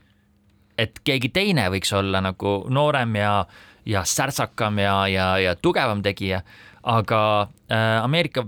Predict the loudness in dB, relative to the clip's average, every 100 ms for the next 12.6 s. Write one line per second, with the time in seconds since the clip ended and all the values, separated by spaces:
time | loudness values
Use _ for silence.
0 | -2 -2 0 0 0 0 0 -2 -2 -4
1 | -2 -2 -2 -8 -6 -6 -2 -2 -2 0
2 | 2 2 0 -4 -6 -6 -2 -2 -2 -4
3 | -6 -2 -4 -2 -4 -2 -2 0 0 0
4 | -4 -6 -6 -2 0 2 0 -2 -6 -10
5 | -8 -8 -4 0 2 0 -2 -4 -6 -6
6 | -20 -20 _ -2 -2 -4 -4 0 2 2
7 | -2 -2 -2 0 0 -2 -2 -8 _ -8
8 | -4 -4 -4 -4 -2 -2 -2 0 -2 -2
9 | -6 -4 -2 -2 0 0 0 -2 -4 -4
10 | -2 -2 -4 -2 0 0 -2 -6 -12 -10
11 | -10 -10 -12 -10 -6 -4 -4 -6 -2 -2
12 | -2 0 0 2 2 0